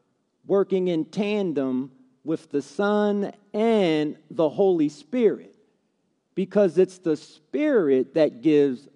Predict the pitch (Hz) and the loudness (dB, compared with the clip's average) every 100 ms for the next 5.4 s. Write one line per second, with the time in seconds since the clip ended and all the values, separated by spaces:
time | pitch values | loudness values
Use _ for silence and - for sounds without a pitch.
0 | _ - 127 170 151 67 123 _ _ _ | _ -8 0 2 0 -4 -20 _ _ _
1 | _ _ _ _ _ _ _ _ 147 143 | _ _ _ _ _ _ _ _ -6 -6
2 | - 185 240 220 123 123 - - _ _ | -6 0 6 6 6 0 -10 -20 _ _
3 | _ _ _ _ _ _ - 175 151 - | _ _ _ _ _ _ -6 -2 -2 0
4 | 147 135 - _ _ _ _ - 131 156 | 0 0 -4 _ _ _ _ -8 -2 -2
5 | 143 - 107 240 | -2 -6 -18 -18